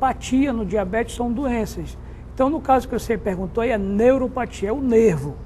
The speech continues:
O nervo do diabético, com o passar dos anos, esse açúcar, ele vai descascando o nervo.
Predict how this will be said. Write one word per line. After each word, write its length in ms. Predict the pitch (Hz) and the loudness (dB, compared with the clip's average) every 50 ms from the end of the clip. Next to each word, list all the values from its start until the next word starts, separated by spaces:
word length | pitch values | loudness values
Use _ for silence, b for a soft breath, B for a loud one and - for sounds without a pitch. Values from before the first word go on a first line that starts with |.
| B B B B B B B - | B B B B B B B -6
O 80 | 392 277 | -2 2
nervo 360 | 247 254 269 311 294 247 277 | 6 8 10 10 8 6 4
do 120 | 220 233 | 0 -2
diabético, 580 | 185 208 202 185 170 180 202 233 247 240 - - | 0 2 2 2 2 2 2 2 2 0 -2 -6
com 80 | 226 | -6
o 40 | 214 | -4
passar 360 | - 226 190 - - 208 180 | -2 -2 -4 -2 -2 -2 -2
dos 220 | 170 170 160 135 190 | -2 -6 -6 -2 -2
anos, 180 | 233 254 254 | -2 -2 -2
esse 160 | 233 - - 233 | -4 -2 -2 -2
açúcar, 680 | 185 139 - - - - 269 269 - - - - - B B B B B B B B | -2 -2 -4 -6 -2 0 0 0 0 -4 -8 -8 -8 B B B B B B B B
ele 220 | - 220 220 247 | -4 -2 0 0
vai 640 | 185 151 202 226 226 226 226 240 240 247 240 240 233 - | 0 2 4 6 6 6 6 4 4 2 0 -2 -2 -2
descascando 720 | 220 208 226 - - 277 262 - - - - 247 262 269 269 | -4 -4 -4 0 2 0 0 0 -2 -2 0 0 2 2 2
o 40 | 285 | 2
nervo. 580 | 247 214 220 214 202 180 165 139 131 143 135 | 4 6 8 8 8 6 2 -2 -4 -6 -8